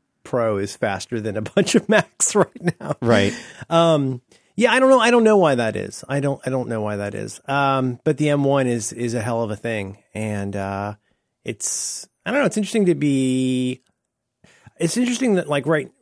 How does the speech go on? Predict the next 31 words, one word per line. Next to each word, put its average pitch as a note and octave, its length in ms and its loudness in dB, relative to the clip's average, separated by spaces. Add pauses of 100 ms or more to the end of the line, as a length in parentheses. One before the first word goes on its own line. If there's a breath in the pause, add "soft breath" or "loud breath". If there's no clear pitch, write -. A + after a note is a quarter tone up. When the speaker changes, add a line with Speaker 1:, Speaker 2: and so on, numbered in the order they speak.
(220)
Speaker 1:
the, D3 240 -4
the C#3+ 220 -6
frustrations A#3 540 0
that D3 120 2
I C3 100 2
have A#2+ 400 -2
with A#2 460 -4
Macs A2 760 -6
right A#2 220 -2
now A2 520 -4
in A2+ 140 -8
terms A#2 240 -6
of G2+ 100 -8
using A2 380 -6
it G2 100 -6
day G#2+ 160 -4
to G#2 80 -4
day G#2 480 -4 (460)
usually D3 340 -2
has C3 220 -2
more B2 240 2
to A#2+ 140 -8
do A2 600 -4 (100)
with, G2+ 720 -8
um, G2+ 540 -6 (560)
I D4 40 -6
don't C#4+ 80 -2
know, D3 120 0
software B2+ 420 -2
interoperability, G#2 1200 -4 (420)
um, A2 1000 -4